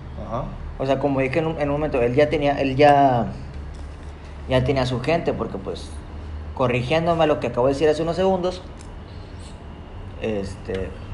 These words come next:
Speaker 2: Benito, en sí, la gente que juntó estos, estos treinta mil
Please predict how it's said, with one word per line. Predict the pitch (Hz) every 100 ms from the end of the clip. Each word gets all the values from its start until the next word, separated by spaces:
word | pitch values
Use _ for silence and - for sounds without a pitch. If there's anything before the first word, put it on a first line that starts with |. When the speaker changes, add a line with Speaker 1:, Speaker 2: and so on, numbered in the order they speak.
| 120
Speaker 2:
Benito, | 127 117 117 - 139 139 127 110 110
en | 123 127
sí, | 131
la | 131
gente | 127 135 151
que | 170 160
juntó | 135 117 139 165
estos, | - 165 131
estos | 127 156 151 123 - - - -
treinta | 123 120 117
mil | 117 139 151